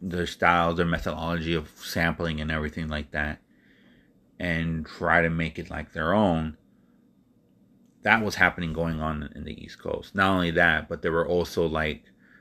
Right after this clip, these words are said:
doing a lot of, "Okay, we gotta dig in the carts, we gotta look at all these different artists and stuff like that,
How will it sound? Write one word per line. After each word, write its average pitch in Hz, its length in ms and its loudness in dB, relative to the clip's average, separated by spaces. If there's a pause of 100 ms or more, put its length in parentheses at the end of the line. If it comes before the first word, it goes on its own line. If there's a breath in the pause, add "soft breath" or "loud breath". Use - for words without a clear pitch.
(200 soft breath)
doing 87 340 4
a 82 60 2
lot 78 300 0
of, 78 180 -2
"Okay, 85 420 0 (600 soft breath)
we 92 120 -2
gotta 90 260 6
dig 80 440 -4
in 90 100 2
the 87 60 0
carts, 85 500 2
we 95 140 -6
gotta 85 260 0
look 85 260 -2
at 90 160 -2
all 85 180 -2
these 85 160 -2
different 82 560 -2
artists 87 420 4
and 85 100 -8
stuff 85 260 -4
like 85 160 -2
that, 82 360 2